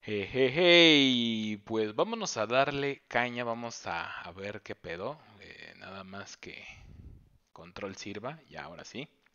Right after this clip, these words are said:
¿Qué pedo con este pinche mundo, güey? No mames, qué pinches recuerdos, pero pues, vámonos. Eh, rápidamente nos vamos a echarnos, vamos a echarnos estos tres stage.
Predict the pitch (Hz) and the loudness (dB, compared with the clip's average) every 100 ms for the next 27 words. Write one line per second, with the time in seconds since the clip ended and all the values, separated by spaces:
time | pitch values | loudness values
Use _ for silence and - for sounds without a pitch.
0 | - - - - - - - - - - | -20 -20 -18 -18 -18 -20 -20 -20 -20 -20
1 | - - - _ _ _ _ _ - - | -20 -20 -20 _ _ _ _ _ -20 -20
2 | - - - - 160 - 180 175 170 143 | -20 -18 -4 -2 -2 -2 2 4 4 0
3 | 143 143 156 139 143 - 151 131 139 147 | -4 -6 -4 -4 -2 -2 0 -2 -4 -2
4 | 151 143 139 127 135 131 127 135 139 131 | 2 4 4 2 -4 2 4 4 2 -2
5 | - - 127 - 135 120 101 110 117 139 | -12 -12 -10 0 2 2 -2 -4 0 -2
6 | 151 101 101 104 104 - - 98 98 92 | -2 -4 -4 -6 -8 0 0 0 -2 -6
7 | 87 - 143 196 170 123 - - - - | -8 -6 -6 2 4 4 -2 -8 -20 -18
8 | - - - 104 107 107 113 - 226 262 | -16 -16 -8 -4 -2 -2 0 4 6 6
9 | 202 196 240 202 147 180 202 139 - 147 | 2 2 2 0 0 0 2 2 6 6
10 | 165 170 165 - - 127 175 - 139 156 | 6 4 0 0 -4 -2 0 0 6 6
11 | 160 151 160 - 156 - 139 156 175 - | 6 0 -4 -4 -10 2 4 4 2 -4
12 | 110 - 143 208 - - - | -10 -2 2 2 2 2 2